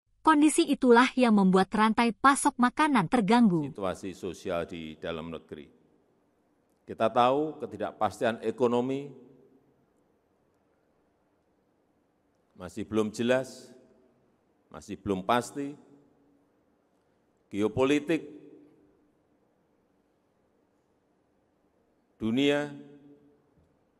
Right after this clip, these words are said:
Speaker 2: juga sulit dihitung, sulit dikalkulasi.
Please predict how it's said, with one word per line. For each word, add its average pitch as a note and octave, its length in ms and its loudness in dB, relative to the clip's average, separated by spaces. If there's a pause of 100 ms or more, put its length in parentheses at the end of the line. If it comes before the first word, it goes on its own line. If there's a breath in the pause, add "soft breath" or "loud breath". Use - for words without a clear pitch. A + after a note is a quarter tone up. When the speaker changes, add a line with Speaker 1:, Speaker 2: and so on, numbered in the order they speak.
(220)
Speaker 2:
juga - 240 -14
sulit C3+ 400 0
dihitung, C#3 480 0
sulit C3 400 0
dikalkulasi. C3 800 -2